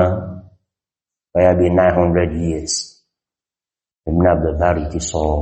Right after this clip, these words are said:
ọ̀rọ̀ yìí kalẹ̀. Pé, "Wa hadha ijma', la khilafa fi shay'in min dhalika, walhamdulillah." Kódò tó ní walhamdulillah. Àwa náà dúpẹ́ fọ́lọ́run o,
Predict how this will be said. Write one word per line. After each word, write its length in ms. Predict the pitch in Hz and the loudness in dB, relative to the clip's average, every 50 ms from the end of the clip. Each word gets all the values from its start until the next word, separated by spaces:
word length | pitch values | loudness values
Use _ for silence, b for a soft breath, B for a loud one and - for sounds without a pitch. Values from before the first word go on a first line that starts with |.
| 76 - 55 - _ | -4 -8 -12 -18 _
ọ̀rọ̀ 260 | - - 76 69 71 73 | -10 -10 -8 -8 -8 -8
yìí 140 | 78 78 - | -8 -10 -10
kalẹ̀. 360 | - 85 78 - - - - _ _ _ _ _ _ _ _ _ _ _ _ _ _ _ _ _ _ _ _ _ _ - | -10 -8 -8 -8 -10 -12 -14 _ _ _ _ _ _ _ _ _ _ _ _ _ _ _ _ _ _ _ _ _ _ -2
Pé, 80 | 76 78 80 80 78 | 0 2 2 0 -2
"Wa 180 | 76 78 80 78 | -2 0 0 2
hadha 500 | 80 87 92 95 92 92 92 95 98 101 104 113 110 - - - - - | 4 4 4 6 6 6 6 6 6 6 6 4 4 2 -2 -6 -6 -6
ijma', 680 | 92 85 82 - - 92 85 87 85 85 82 82 76 - - - - - _ _ _ _ _ _ _ _ _ _ - | -6 -6 -6 -8 -12 -10 -6 -4 -2 -2 -2 -2 -4 -6 -10 -16 -20 -20 _ _ _ _ _ _ _ _ _ _ 0
la 140 | 85 95 101 104 | 2 4 6 4
khilafa 580 | 101 98 101 98 98 98 104 104 101 101 101 95 90 | 4 4 2 2 4 4 4 4 4 4 4 2 2
fi 140 | 87 95 90 | 2 -2 -4
shay'in 580 | 85 - - 104 104 104 101 95 104 107 113 120 123 120 - - - | -4 -2 0 2 2 2 0 0 0 2 4 4 2 2 -2 -4 -8
min 240 | 78 82 82 82 78 78 | -6 -6 -6 -6 -6 -2
dhalika, 680 | 80 90 98 98 92 95 98 101 104 104 - 101 101 107 110 - - - - | 2 4 6 6 6 4 4 0 -2 0 2 4 6 6 6 4 0 -2 -2
walhamdulillah." 1500 | 85 90 90 87 85 - - - - - 104 107 104 92 87 82 - 80 80 - _ _ _ _ _ _ - - 82 82 - - | 0 2 2 0 -2 -8 -14 -10 -4 -2 0 0 -2 -2 -8 -14 -18 -20 -20 -20 _ _ _ _ _ _ -4 -2 -2 -2 -4 -4
Kódò 240 | - - 117 104 90 | -2 0 2 2 2
tó 160 | 87 92 101 | 2 2 2
ní 120 | 98 107 101 | 4 4 6
walhamdulillah. 1700 | 92 87 82 82 - - - 90 95 95 95 92 90 90 110 131 143 - - - - - _ _ _ _ - - - - - - - - - - - - - - 90 87 - | 6 4 4 2 -2 -2 0 2 2 2 2 0 0 2 4 4 2 2 -2 -10 -16 -20 _ _ _ _ -14 -12 -10 -10 -8 -10 -10 -12 -12 -16 -16 -18 -20 -18 -18 -14 -6
Àwa 220 | - 85 85 87 92 | -2 0 2 4 4
náà 200 | 101 107 104 92 | 6 6 4 4
dúpẹ́ 340 | 85 87 92 95 92 101 95 | 2 0 -2 0 2 2 2
fọ́lọ́run 360 | 95 101 101 101 98 98 95 90 | 4 4 4 6 6 6 6 4
o, 140 | 87 85 | 4 2